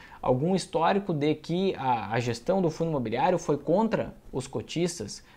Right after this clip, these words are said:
fez algo que não tava de acordo com o que era o combinado.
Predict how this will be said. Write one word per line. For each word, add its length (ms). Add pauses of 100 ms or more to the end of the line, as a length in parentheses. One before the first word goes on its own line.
fez 380
algo 320
que 340
não 260
tava 360
de 80
acordo 400
com 300
o 40
que 160
era 180
o 40
combinado. 640